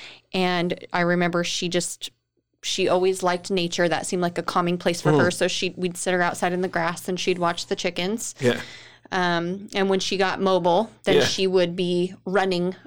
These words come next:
Speaker 1: around the ki-, the chicken pens.
Speaker 2: <laughs> Oh, really?
Speaker 1: Yeah, like, screaming at the chickens.
Speaker 2: <laughs> Yeah, yeah.
Speaker 1: Um, so she was, you know,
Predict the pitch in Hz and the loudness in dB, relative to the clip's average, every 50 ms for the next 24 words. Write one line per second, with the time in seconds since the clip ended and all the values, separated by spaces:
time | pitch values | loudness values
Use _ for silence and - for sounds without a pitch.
0 | - - 190 190 190 190 190 185 185 185 190 185 - 190 180 - 202 185 - - | -4 -2 0 2 2 2 2 2 2 0 -2 0 0 -2 0 0 -2 -4 -4 -4
1 | 175 - 175 170 170 175 170 - 190 - 185 175 - 196 180 170 175 185 190 - | -2 2 2 2 2 2 0 -2 -2 -2 -2 -2 0 0 0 2 2 0 -2 -2
2 | - - - - - - - - - - 190 160 - 214 180 156 143 139 139 143 | -6 -8 -10 -4 -2 -2 0 0 2 2 2 2 2 4 4 4 4 6 6 6
3 | 151 170 214 214 - - - - - - - - 165 147 190 180 208 202 202 208 | 4 4 2 0 -4 -6 -6 -6 -6 -6 -4 -2 0 2 2 2 0 0 2 2
4 | 190 185 180 - - - - - - - - 226 196 190 190 185 - - 185 - | 2 0 -2 -6 -10 -10 -10 -8 -6 -2 0 2 2 2 2 0 0 -2 -2 -2
5 | - 208 202 - 208 226 - 185 147 135 135 127 127 123 117 104 120 131 165 180 | -2 -2 -2 -2 -4 -4 0 2 4 4 4 4 4 2 2 0 0 0 2 2
6 | 147 135 123 - - 226 214 202 196 196 202 - - - - 220 220 220 - 214 | 0 0 -2 -2 0 0 2 2 2 0 0 -4 -2 0 2 2 2 2 2 2
7 | 208 214 202 - - - - _ _ _ _ - - _ _ _ - 202 220 185 | 2 2 0 -2 -8 -12 -14 _ _ _ _ -20 -20 _ _ _ -2 0 2 2
8 | 143 139 190 | 2 0 -2